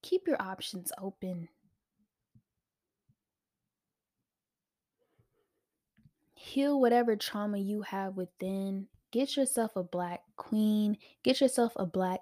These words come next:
king. Raise some beautiful black babies in this world.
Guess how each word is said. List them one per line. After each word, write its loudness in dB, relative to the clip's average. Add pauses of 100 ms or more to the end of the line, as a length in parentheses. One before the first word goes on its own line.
(160)
king. 2 (320)
Raise 8
some 2
beautiful 2
black 0
babies -2
in 8
this 4
world. 4